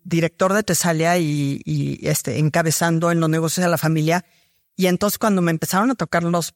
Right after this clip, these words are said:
las pedradas a mí, me di cuenta de que mi papá hacía eso y yo nunca me había dado cuenta. Entonces, uno,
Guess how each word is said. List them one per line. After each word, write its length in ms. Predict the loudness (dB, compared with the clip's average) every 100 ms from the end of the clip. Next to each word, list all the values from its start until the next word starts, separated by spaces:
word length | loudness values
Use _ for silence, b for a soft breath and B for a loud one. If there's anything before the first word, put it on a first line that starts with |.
| -6
las 220 | -2 -2
pedradas 460 | -2 -2 0 0 2
a 80 | 2
mí, 340 | 2 0 -2 _
me 240 | -2 0 2
di 180 | 2
cuenta 760 | 0 0 2 2 0 0 -2 _ _ _ _ _ -10
de 220 | -4 -4
que 640 | 0 0 0 -4 _ _ _
mi 160 | -4 -2
papá 300 | -2 -2 0
hacía 340 | 0 0 2
eso 420 | 2 0 -2 -6 _ -8
y 60 | -6
yo 220 | -2 -2
nunca 500 | 0 0 0 0 0
me 80 | 0
había 160 | 0 0
dado 240 | 0 -2
cuenta. 340 | 0 0 -2 -10 B B
Entonces, 260 | -2 -2 _
uno, 280 | 0 2